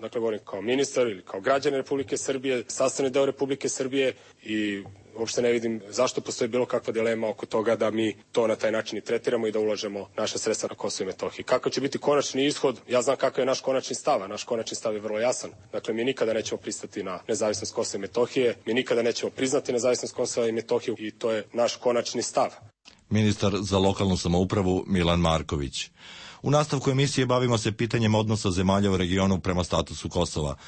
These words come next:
Speaker 2: Slovenija je pre nego što je preuzela predsedavanje Evropskom unijom bila jedan od prvih zagovornika kosovske nezavisnosti, dok iz Hrvatske poručuju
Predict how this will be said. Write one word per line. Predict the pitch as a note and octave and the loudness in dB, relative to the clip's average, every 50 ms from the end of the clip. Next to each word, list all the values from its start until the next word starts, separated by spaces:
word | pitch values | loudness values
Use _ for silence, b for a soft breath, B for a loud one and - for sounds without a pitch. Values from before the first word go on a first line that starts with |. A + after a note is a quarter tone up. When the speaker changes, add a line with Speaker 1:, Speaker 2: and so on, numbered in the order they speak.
| B B B | B B B
Speaker 2:
Slovenija | B - - G#2+ A2+ A#2 A#2 A#2+ A#2 A2+ | B 0 2 4 4 4 4 4 4 4
je | A2 G#2+ G#2 | 4 2 2
pre | - A2+ A2 | 2 0 2
nego | A2+ G#2+ G#2 G#2+ | 2 2 0 0
što | - - G#2+ | 0 0 0
je | G2+ - | 0 2
preuzela | A2 A2+ A2 G#2+ F#2+ G2 F#2+ F#2 E2 | 2 2 2 2 2 2 2 2 2
predsedavanje | - - F#2 - F#2+ F2+ G2 G2 G2 G2+ G2+ G2 F#2+ | 0 -2 -4 -2 0 0 2 2 4 4 4 4 2
Evropskom | F#2+ F#2 G2 G2 F2+ - - F#2 F#2+ G2 | 2 2 0 0 -2 -2 -2 0 2 2
unijom | G2+ G2+ G2+ G2+ F#2+ F#2 | 4 4 4 4 4 4
bila | G2 G2 G2 F#2+ | 4 4 4 4
jedan | F#2+ F#2+ F#2+ G2 F#2+ | 4 2 2 2 0
od | F#2 F2 - | 0 0 0
prvih | - G#2+ G#2 G#2 F2+ E2+ | -2 0 0 0 0 0
zagovornika | G2 F#2+ G2 G2 F#2+ F#2+ F#2 F#2 F2+ - - F2+ | 0 0 2 2 2 2 2 2 0 0 -2 -4
kosovske | E2+ - F#2 F#2 - F2+ E2+ - G2 | -2 -2 -2 -2 -2 -4 -4 -2 0
nezavisnosti, | F2+ F2 E2+ F2+ F2+ F2+ F2 F2+ E2 - - D#2 C#2+ - - D2+ - B B B B B | 0 0 2 2 2 2 2 0 -2 -2 -4 -6 -6 -4 -6 -6 -6 B B B B B
dok | F#2 F2 - | -4 -2 -2
iz | G2+ E2+ - | -2 -4 -2
Hrvatske | - G#2+ G2+ G#2 G2+ - - F2+ | 0 0 2 2 0 0 -2 -4
poručuju | D2 F2 F2 F2 G2 G2+ - A#2 A#2 G#2+ G#2 | -2 0 0 2 2 0 2 0 0 0 0